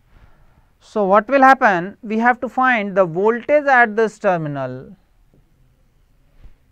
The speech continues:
V two is not zero, we have to find the voltage at this terminal. For finding, because what is the, when we ground this,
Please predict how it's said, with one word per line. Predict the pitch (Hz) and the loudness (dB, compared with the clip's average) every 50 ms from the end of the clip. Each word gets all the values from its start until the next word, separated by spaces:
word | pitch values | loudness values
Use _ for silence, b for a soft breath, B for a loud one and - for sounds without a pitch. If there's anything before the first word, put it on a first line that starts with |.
| _ _ _ _ _ _ _ _ _ _ _ _ _ _ _ _ _ _ _ _ _ _ _ _ _ _ _ - | _ _ _ _ _ _ _ _ _ _ _ _ _ _ _ _ _ _ _ _ _ _ _ _ _ _ _ -12
V | 156 170 | -12 -8
two | 170 208 | -6 -6
is | 214 220 202 | -6 -4 -4
not | 220 214 220 208 | -4 -4 -4 -4
zero, | 214 220 220 233 262 269 | -6 -6 -6 -4 -4 -6
we | 254 208 185 196 | -6 -8 -8 -4
have | 196 208 220 214 220 | -2 -2 -2 -2 -6
to | 214 | -14
find | - _ 202 190 180 170 175 180 | -8 _ -4 -4 -4 -4 -6 -8
the | 175 175 | -8 -6
voltage | 165 185 190 190 - 240 240 | -6 -8 -8 -6 -4 -4 0
at | 247 240 240 208 214 | 0 0 -2 0 -2
this | 233 226 - | -4 -4 -4
terminal. | _ 240 233 233 240 294 339 392 - b b b b b b b b b | _ -6 -6 -6 -6 -10 -12 -12 -14 b b b b b b b b b
For | _ - 185 190 180 | _ 2 2 2 2
finding, | - - 208 214 233 240 240 240 208 170 151 | 0 -2 0 0 0 0 -2 -4 -4 -6 -6
because | 160 170 220 220 233 247 233 233 _ _ _ _ _ _ _ _ _ _ _ _ _ _ _ | -8 0 2 2 2 2 0 -8 _ _ _ _ _ _ _ _ _ _ _ _ _ _ _
what | - 156 160 180 202 214 220 | -16 -4 0 2 2 2 2
is | 247 247 220 | 0 -2 0
the, | 226 247 240 233 226 208 185 156 - - _ | 2 4 4 6 6 4 2 0 -2 -8 _
when | - 165 190 214 226 | -8 -4 -4 -4 -2
we | 226 226 233 233 226 | 0 0 0 0 0
ground | 202 160 156 147 143 170 185 202 240 269 262 220 | -2 -6 -10 -8 -2 -2 0 0 0 -2 0 0
this, | 214 190 190 202 - - | 0 0 0 -4 -6 -12